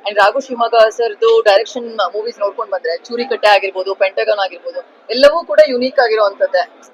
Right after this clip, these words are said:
ಆ, ಸ್ವಲ್ಪ ಈ ಥ್ರಿಲ್ಲರ್, ಆ, ಇರುವಂತದ್ದೇ,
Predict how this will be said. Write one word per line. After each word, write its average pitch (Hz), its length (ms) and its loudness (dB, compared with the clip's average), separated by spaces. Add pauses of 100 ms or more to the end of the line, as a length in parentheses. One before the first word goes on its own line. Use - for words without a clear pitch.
(240)
ಆ, 208 240 4
ಸ್ವಲ್ಪ 240 260 2
ಈ 240 120 6
ಥ್ರಿಲ್ಲರ್, 269 480 2
ಆ, 196 180 6
ಇರುವಂತದ್ದೇ, 208 640 0